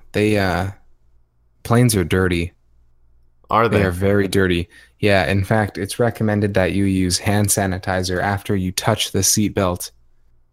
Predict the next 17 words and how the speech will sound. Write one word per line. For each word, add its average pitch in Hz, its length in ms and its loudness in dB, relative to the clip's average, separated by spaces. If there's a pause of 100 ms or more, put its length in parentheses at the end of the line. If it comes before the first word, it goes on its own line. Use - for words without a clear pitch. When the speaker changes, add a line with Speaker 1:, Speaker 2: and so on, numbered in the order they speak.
(380)
Speaker 2:
The 110 100 -8
seatbelt? 117 720 0 (1400)
What's 120 180 4
Speaker 1:
Yeah, 107 60 6
Speaker 2:
on 107 40 6
Speaker 1:
they 110 60 6
Speaker 2:
the 131 60 8
Speaker 1:
don't 120 100 6
clean - 120 4 (100)
Speaker 2:
seatbelt? 90 240 2
Speaker 1:
those. 87 240 -4 (600)
Speaker 2:
But 139 340 0
what, 151 480 2
what 160 260 2
can 185 180 0
you 160 100 2
possibly 139 880 0